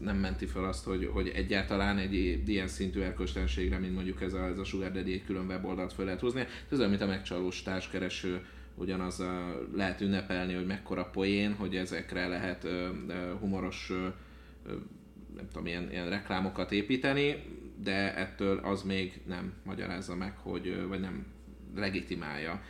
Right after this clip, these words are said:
Speaker 2: siker
Speaker 1: hogy
Speaker 2: nem igazol mindent.
Speaker 1: Igen. Egyébként a Pet-, pont a Petán azon gondolkoztam, hogy egyébként milyen jó lehet vel-, nekik dolgozni, vagy velük dolgozni. Nyilván itt azért a többség, vagy hát én úgy képzelem, az én fejemben van egy ilyen kép, hogy a többség az itt lelkesedésből dolgozik,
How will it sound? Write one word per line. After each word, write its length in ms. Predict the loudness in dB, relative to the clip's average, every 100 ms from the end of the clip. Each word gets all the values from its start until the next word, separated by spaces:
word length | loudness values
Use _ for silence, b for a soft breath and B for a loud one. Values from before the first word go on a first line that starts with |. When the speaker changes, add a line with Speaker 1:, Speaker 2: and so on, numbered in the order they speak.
| B
Speaker 2:
siker 380 | -8 -4 -2 -2
Speaker 1:
hogy 80 | -2
Speaker 2:
nem 160 | -4 -4
igazol 400 | -4 -4 -4 -4
mindent. 340 | -6 -10 -6 0
Speaker 1:
Igen. 260 | 2 2 -2 B
Egyébként 280 | B 4 4
a 60 | 4
Pet-, 240 | 4 2
pont 200 | 4 4
a 80 | 4
Petán 340 | 2 2 2
azon 260 | 4 4 4
gondolkoztam, 420 | 4 4 2 0
hogy 80 | 0
egyébként 220 | 2 4
milyen 200 | 6 6
jó 200 | 6 4
lehet 300 | 2 0 -2
vel-, 200 | -2 -2 2
nekik 340 | 0 0 -2
dolgozni, 640 | 0 0 2 0 0 0
vagy 200 | 2 2
velük 220 | 2 2 2
dolgozni. 340 | 2 2 2
Nyilván 280 | 4 4 2
itt 160 | 0
azért 220 | 0 2 2
a 80 |
többség, 500 | 2 0 0 0 2
vagy 140 | 2 -2
hát 120 | -2
én 140 | -2 2
úgy 200 | 2 2
képzelem, 520 | 4 4 4 2 0
az 100 | 0
én 100 | 0
fejemben 420 | 0 0 0 0 0
van 100 | 0
egy 140 | 2
ilyen 200 | 0 0
kép, 160 | -2 -2
hogy 120 | -2
a 80 | -2
többség 420 | -2 -2 -2 0
az 100 | 0
itt 140 | -2
lelkesedésből 680 | -2 -2 -4 -2 0 0 0
dolgozik, 520 | 0 0 2 2 2